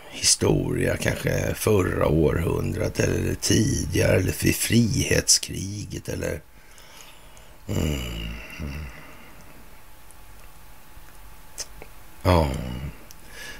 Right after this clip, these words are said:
Jackson där. I killed the bank.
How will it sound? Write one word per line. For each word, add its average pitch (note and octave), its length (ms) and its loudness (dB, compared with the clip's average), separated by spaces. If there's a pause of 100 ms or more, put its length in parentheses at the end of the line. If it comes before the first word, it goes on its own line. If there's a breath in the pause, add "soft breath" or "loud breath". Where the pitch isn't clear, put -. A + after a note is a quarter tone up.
(120 loud breath)
Jackson - 840 2
där. - 340 -6 (1500 loud breath)
I - 40 4
killed - 360 2
the F2 60 -4
bank. - 420 0